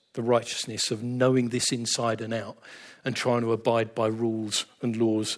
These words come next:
and minutiae. Jesus is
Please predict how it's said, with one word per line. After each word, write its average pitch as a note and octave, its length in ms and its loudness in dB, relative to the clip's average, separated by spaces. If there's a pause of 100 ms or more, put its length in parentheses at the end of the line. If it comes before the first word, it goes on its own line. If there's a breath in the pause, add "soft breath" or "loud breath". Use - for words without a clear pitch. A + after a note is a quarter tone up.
and A2+ 120 -4
minutiae. A2 760 0 (3000)
Jesus E3 420 4
is C#3+ 320 6